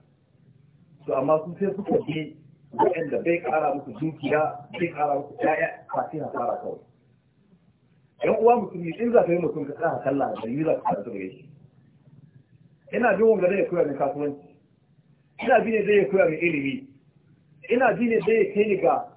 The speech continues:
abin da an mahimta ga rayuwata. Amma in ka gane wanda gida sai dai ka umarni, dan ta'adda na in ya bi ka su je ne ka ɗaya baro, Allah ya kabi shi. Ba su mutu suna da biya. Wani arabi ne za a samu a T V.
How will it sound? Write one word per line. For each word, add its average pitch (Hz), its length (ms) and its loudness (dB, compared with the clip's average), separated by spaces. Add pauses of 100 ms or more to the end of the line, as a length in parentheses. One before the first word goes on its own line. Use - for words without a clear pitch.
abin 214 260 0
da 180 100 -2
an 175 120 -2
mahimta 190 360 -2
ga 165 60 2
rayuwata. 127 560 0 (140)
Amma 202 240 0
in 240 80 -6
ka 247 160 2
gane 262 220 4
wanda 202 180 0
gida 190 240 4
sai 196 120 0
dai 208 180 2
ka 156 80 -4
umarni, 147 500 -6 (640)
dan 240 160 2
ta'adda 214 340 -2
na 185 180 0
in 214 80 -6
ya 226 80 0
bi 233 180 -4
ka 220 80 0 (100)
su 160 80 -8
je 196 100 0
ne 190 120 0
ka 180 80 -4
ɗaya 175 260 4
baro, 147 320 -2 (100)
Allah 156 220 2
ya 135 80 -4
kabi 107 240 -6
shi. - 160 -20 (2500)
Ba - 180 -4
su - 80 -12
mutu 156 240 -6
suna 135 160 -4
da 117 80 -6
biya. - 240 -10 (1800)
Wani 147 180 -6
arabi 139 260 -2
ne 123 100 -4
za 127 100 -2
a - 100 -6
samu - 160 -8
a - 140 -12
T - 140 -14
V. 98 220 -14